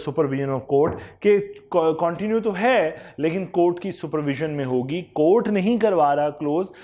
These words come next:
लेकिन अब चूंकि क्लोजिंग हो रही है, maybe creditor क्लोज करा रहे हो, creditor वाइंड अप करा रहे हो, तो उसके केस में कोर्ट की सुपरविजन में ये काम हो रहा होगा। तो तीन वेज हैं, कोर्ट क्लोज करवा दे, वाइंड अप करवा दे, मेंबर वॉलंटरी वाइंड अप कर दें,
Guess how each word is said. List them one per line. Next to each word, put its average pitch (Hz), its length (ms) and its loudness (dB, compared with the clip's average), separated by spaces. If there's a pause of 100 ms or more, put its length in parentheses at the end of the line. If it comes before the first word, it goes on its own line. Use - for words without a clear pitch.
(140)
लेकिन 175 340 0
अब 180 300 -2
चूंकि 190 280 -4
क्लोजिंग 170 600 0
हो 165 180 4
रही 170 220 4
है, 151 100 2
maybe 135 480 -6 (120)
creditor 147 360 2
क्लोज 175 240 -2
करा 190 200 2
रहे 196 140 0
हो, 196 200 -8 (260)
creditor 143 320 4
वाइंड 180 180 0
अप 185 120 2
करा 180 200 4
रहे 175 120 0
हो, 175 260 -12
तो 147 100 -2
उसके 143 340 -4
केस 135 300 -2
में 170 240 -2 (280)
कोर्ट 160 320 2
की 170 100 -2
सुपरविजन 147 640 -2
में 131 140 -2
ये 127 140 2
काम 123 240 0
हो 117 160 -2
रहा 120 140 2
होगा। 123 280 0
तो 143 100 -10
तीन 226 400 -2
वेज 190 280 2
हैं, 196 220 0 (380)
कोर्ट 214 320 4
क्लोज 220 260 2
करवा 208 340 2
दे, 214 160 0
वाइंड 202 260 -4
अप 202 140 -6
करवा 202 280 0
दे, 214 360 -2 (640)
मेंबर 196 320 4
वॉलंटरी 190 480 0
वाइंड 196 240 -4
अप 202 160 -6
कर 202 100 4
दें, 202 260 0